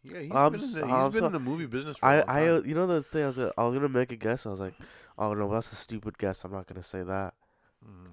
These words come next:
Speaker 2: I was gonna say Seven.
Speaker 1: Well, but you n-, it didn't even come, but you didn't even think of saying it, though.
Speaker 2: No, 'cause I was like, "Oh, this, oh, well, well, this is a stupid guess," so I didn't even think of it. So I was, I didn't wanna even say it. But I'm stupid for thinking this is stu-,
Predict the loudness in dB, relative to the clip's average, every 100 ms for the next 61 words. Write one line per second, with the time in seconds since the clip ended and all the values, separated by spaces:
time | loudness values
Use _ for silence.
0 | 0 2 2 2 0 -4 -2 -4 -4 -10
1 | -14 _ _ _ _ _ _ _ -20 -20
2 | _ _ _ _ _ _ -4 -4 -2 -6
3 | -8 -10 -10 -12 -12 -6 -2 -2 -2 -4
4 | -4 -4 -8 -8 -12 -16 -14 -10 -6 -6
5 | -6 -8 -10 -10 -8 -10 -8 -6 -6 -8
6 | -10 -14 -16 _ _ _ _ -2 0 0
7 | 0 0 0 -2 -2 -6 -10 -6 -6 -2
8 | -2 0 -2 -6 -10 -6 -6 -6 -6 -4
9 | -2 0 0 -2 -4 -2 -2 -4 -6 -8
10 | -8 -10 -14 -20 _ 2 6 8 8 6
11 | 4 2 -2 -6 -6 -4 -4 -6 _ _
12 | -20 -20 _ 0 2 2 -2 -4 -4 -10
13 | -10 -6 -4 -4 -4 -4 -4 -4 -4 -6
14 | -10 -20